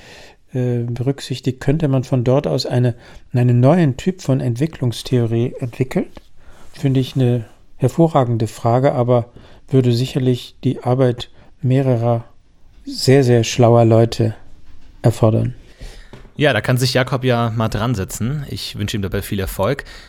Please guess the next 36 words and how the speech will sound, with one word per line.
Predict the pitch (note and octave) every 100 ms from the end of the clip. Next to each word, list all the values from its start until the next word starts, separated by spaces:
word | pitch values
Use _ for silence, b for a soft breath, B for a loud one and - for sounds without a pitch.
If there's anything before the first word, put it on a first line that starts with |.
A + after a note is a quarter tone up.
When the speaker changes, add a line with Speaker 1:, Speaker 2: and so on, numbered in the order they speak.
| -
Speaker 2:
Weiterhin | C#3 F3 D#3
hat | C#3+
uns | C3
Finn | - A#3 A#3+
geschrieben | D3 - - F#2+ A2 D3+
und | B2+
der | B2
fragt, | B2+ - F#2+ A2+ F#3 -
ob | B2
es | B2
bei | A#2
Lacan | A2 - A2+ D#3
eine | - A#2+
inhaltliche | A2+ D#3 D#3+ C#3+ C3
Überschneidung | A#2 A2+ - G#2+ G2 D#3+ E3
gibt | D#3+ -
zwischen | - C3 -
den | A2+ G#2
Begriffen | A2 - B2 B2 A2+ b b _
Über-Ich | D3 F3+ F3+ - F#3 - -
und | B2+ B2+ B2 - A2
der | G#2
große | - A#2+ B2 C#3
Andere. | A2 F2+ D#2+ - - - - - - - - - -
Speaker 1:
Nein. | B2+ A#2+ G#2 G#2 - - - - - - - - - - - - - - - - - B B B B B -
Äh, | C3 B2+ A2 - B B B
äh, | - - - - - - - - -
der | C#3+ C#3
große | C3 C3+ D3+ F3
Andere, | C#3+ D3 C3
das | B2
ist | - -
ein | B2
sehr | A2+ A#2 C3 B2+ G#2
vager | G#2 A2+ C#3+
Begriff. | B2+ A#2+ - A#2+ -